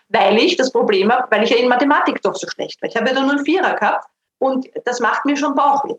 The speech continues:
Brauche ich drei schlaflose Nächte, bis ich dann den Brief öffnen kann und diese Rechnung da kontrollieren kann. Ähm, dann kontrolliere ich die, dann geht das natürlich, weil rechnen kann ich ja dann doch.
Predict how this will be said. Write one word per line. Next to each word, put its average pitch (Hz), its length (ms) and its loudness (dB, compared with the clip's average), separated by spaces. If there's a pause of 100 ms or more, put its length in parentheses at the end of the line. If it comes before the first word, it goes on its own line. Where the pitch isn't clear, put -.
(280)
Brauche 262 240 2
ich 262 60 -4
drei 233 180 -2
schlaflose 233 500 0
Nächte, 262 480 0
bis 247 160 -2
ich 262 140 -4
dann 247 160 0
den 254 100 0
Brief 302 220 -2
öffnen 226 320 -2
kann 240 180 0
und 233 100 -2
diese 233 160 0
Rechnung 226 360 -2
da 185 100 -2
kontrollieren 202 680 -4
kann. 240 280 -4 (440)
Ähm, 233 280 0
dann 233 140 2
kontrolliere 254 560 0
ich - 200 -2
die, 220 140 -2
dann 208 120 -2
geht 202 160 0
das 208 120 -4
natürlich, 214 360 -2
weil 208 120 -2
rechnen 196 300 -4
kann 190 160 -6
ich 185 80 -8
ja 185 80 -4
dann 165 160 -8
doch. - 280 -4